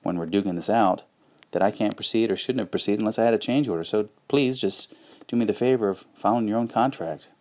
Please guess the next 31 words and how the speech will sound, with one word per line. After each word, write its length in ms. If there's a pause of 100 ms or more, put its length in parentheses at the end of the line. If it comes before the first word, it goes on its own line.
(180)
I'm 100
sorry." 420 (1500)
Lastly, 360
my 180
story, 480
and 240 (760)
pretty 200
much 240
if 80
you 120
read 140
the 120
article, 440
you've 140
been 120
listening 260
for 80
the 40
last 220
couple 180
minutes, 400
th-, 320
this 240
is 100
my 160
story, 460
and 140
unfortunately, 560
most 320
contractors' 540
stories 480